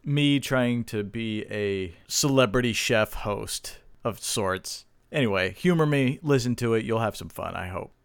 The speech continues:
Maybe you'll figure something out with your leftovers. So first thing I'm gonna talk about, my meat and veggie scraps soup base. It's A K A broth, A K A stock. When I make food, I usually cut up an onion,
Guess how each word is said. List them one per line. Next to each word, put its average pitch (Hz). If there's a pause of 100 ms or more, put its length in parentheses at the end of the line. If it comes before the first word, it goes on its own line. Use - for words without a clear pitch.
(140)
Maybe 143
you'll 147
figure 120
something 110
out 104
with 104
your 101
leftovers. 92 (100)
So 131
first 151
thing 135
I'm 123
gonna 120
talk 120
about, 110 (260)
my 107
meat 135
and 127
veggie 117
scraps 107
soup -
base. -
It's -
A 143
K 131
A -
broth, 110
A 151
K 117
A -
stock. - (260)
When 147
I 208
make 202
food, 143 (180)
I 143
usually 127
cut 117
up 113
an 107
onion, 101